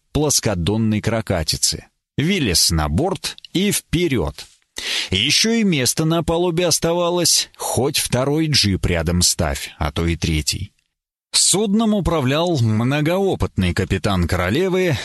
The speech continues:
Эйнар Даксон, бывший столяр из города с непроизносимым названием Свидисфьердюр, мебельщик, по-нашему краснодеревщик и рыбак. Сейчас он ждет возвращения группы в потаенной бухте.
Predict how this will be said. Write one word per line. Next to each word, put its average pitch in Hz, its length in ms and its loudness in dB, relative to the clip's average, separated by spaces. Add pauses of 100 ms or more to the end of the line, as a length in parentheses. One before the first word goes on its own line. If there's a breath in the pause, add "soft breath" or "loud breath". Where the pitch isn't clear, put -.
(120)
Эйнар 92 580 0
Даксон, 110 840 0 (120)
бывший 143 520 2
столяр 117 500 0
из 95 160 0
города 95 640 0
с - 160 0
непроизносимым 95 840 0
названием 165 800 0
Свидисфьердюр, 104 2000 0 (460 loud breath)
мебельщик, 165 1120 0
по-нашему 104 720 0
краснодеревщик 110 1200 -2
и 90 100 0
рыбак. 92 560 -2 (480 loud breath)
Сейчас 139 520 0
он 127 260 0
ждет 101 340 0
возвращения 101 800 0
группы 98 400 -2
в - 80 -8
потаенной 90 560 0
бухте. 120 560 -2